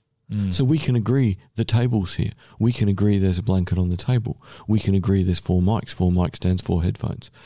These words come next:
Speaker 2: We can agree there's a spaghetti junction of cables and the mixing desk.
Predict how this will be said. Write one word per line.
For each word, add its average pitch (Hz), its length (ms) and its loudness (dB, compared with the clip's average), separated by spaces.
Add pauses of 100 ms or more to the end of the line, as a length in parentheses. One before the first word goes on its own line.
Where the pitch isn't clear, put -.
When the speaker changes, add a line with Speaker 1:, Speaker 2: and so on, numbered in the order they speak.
(220)
Speaker 2:
We 107 160 2
can 98 180 0
agree 101 280 2
there's 95 400 2
a 95 60 0
spaghetti 101 400 0
junction 95 380 -2
of 90 100 -6
cables 90 500 -2 (220)
and 104 160 2
the 104 60 4
mixing 120 320 -2
desk. - 340 -10